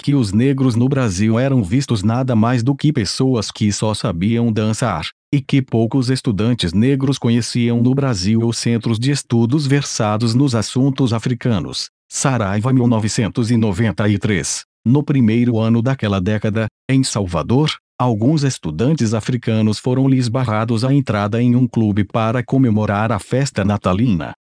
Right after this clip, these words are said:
Após esse evento, esses estudantes começaram a declinar os convites com medo que a referida situação repetisse. Azevedo Apo de Saraiva, mil novecentos e noventa e três,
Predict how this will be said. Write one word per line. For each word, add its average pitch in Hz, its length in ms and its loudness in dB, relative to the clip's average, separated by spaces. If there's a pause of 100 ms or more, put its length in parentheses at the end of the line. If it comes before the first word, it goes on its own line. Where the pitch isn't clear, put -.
(120)
Após 110 480 -2
esse 151 260 0
evento, 113 380 -2
esses 123 260 0
estudantes 120 640 -2
começaram 113 640 0
a 107 80 0
declinar 95 560 0
os 196 100 -2
convites 113 580 0
com 131 220 0
medo 107 340 0
que 117 120 -2
a 104 40 -2
referida 107 540 0
situação 117 600 -2
repetisse. 147 720 -2 (200)
Azevedo 131 560 0
Apo 113 200 -2
de 113 100 -2
Saraiva, 110 540 -2
mil 127 160 2
novecentos 110 640 0
e 120 40 2
noventa 107 520 0
e 101 100 2
três, 95 440 -2